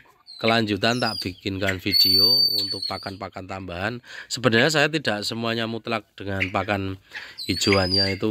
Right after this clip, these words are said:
kangkung, tapi ada tambahan pakan, nanti ada ampas tahu, nanti tak perlihatkan. Sebenarnya mudah ini prospek kalau mau melihara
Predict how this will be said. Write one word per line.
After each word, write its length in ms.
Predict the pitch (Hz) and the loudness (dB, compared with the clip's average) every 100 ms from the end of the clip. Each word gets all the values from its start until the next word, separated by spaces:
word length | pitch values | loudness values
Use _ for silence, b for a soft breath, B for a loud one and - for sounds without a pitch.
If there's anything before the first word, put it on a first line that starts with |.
| 104 | 0
kangkung, 480 | 101 98 107 120 113 | -2 -2 0 0 0
tapi 240 | 104 104 117 | -4 -2 -2
ada 240 | 107 95 | -2 -2
tambahan 400 | 92 90 92 92 | -2 -2 -2 -2
pakan, 560 | 95 87 95 92 92 90 | -2 -2 -2 -2 -4 -6
nanti 240 | 87 92 | -4 -4
ada 320 | 90 90 85 | -2 -4 -4
ampas 240 | 87 92 - | -2 -4 -2
tahu, 320 | 92 87 101 | -2 0 0
nanti 240 | 98 101 | 0 0
tak 160 | 98 92 | -2 -4
perlihatkan. 560 | 90 90 80 - 90 | -4 -2 -2 0 4
Sebenarnya 480 | - 98 104 104 139 | 4 4 2 2 2
mudah 400 | 143 113 - 107 98 | 0 -2 -2 -2 -2
ini 160 | 90 92 B B B B B - | -12 -16 B B B B B -10
prospek 400 | 113 104 127 - | -6 -2 0 0
kalau 160 | 101 98 | -2 -2
mau 160 | 95 | -4
melihara 560 | 95 92 87 87 80 | -4 -4 -4 -4 -6